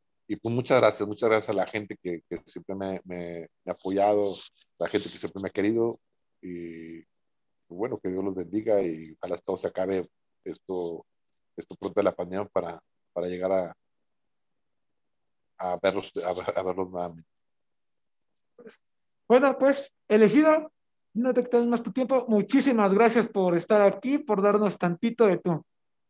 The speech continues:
Speaker 2: de tu tiempo. Gente Entrevistando A,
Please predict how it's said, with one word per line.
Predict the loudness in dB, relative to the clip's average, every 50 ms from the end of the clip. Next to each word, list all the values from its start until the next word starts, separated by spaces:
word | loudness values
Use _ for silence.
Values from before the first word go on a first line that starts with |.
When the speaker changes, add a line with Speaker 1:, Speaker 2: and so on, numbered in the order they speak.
| _ _ -4
Speaker 2:
de | -4
tu | -2 -2 -2
tiempo. | 0 4 4 4 4 6 4 4 4 4 0 -8 -2
Gente | 0 0 2 6 6 6
Entrevistando | 6 6 2 2 2 2 0 0 2 4 4
A, | 4 4 4 2 0